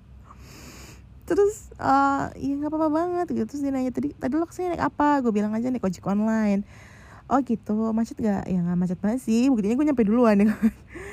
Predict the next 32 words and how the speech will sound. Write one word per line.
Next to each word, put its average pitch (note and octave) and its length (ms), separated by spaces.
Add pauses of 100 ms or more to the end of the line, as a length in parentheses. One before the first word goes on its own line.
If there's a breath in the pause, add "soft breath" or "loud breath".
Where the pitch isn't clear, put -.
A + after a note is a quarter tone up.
(420 loud breath)
Terus D#4 560
dia A#3 80
bilang, D4+ 480
"Tapi B3+ 240
sorry A#3 320
banget G#3+ 320
nih, C#4+ 160
gue D4+ 80
nggak, D4+ 160
belum A3 240
bisa A3 160
nganterin B3+ 400
hari C4 160
ini," B3 480
kata G3+ 240
dia G3+ 160
gitu, F#3+ 320
"karena G3+ 320
gue B3 160
abis B3 240
ini A3+ 80
mau C4 160
ada G3 160
urusan A#3 800 (400 loud breath)
sama A3+ 240
saudara G#3 240
gue." G3+ 480
"Nggak G3 80
apa-apa A3 240
kan?" B3+ 480
gitu G#3+ 240
kan. F#3+ 160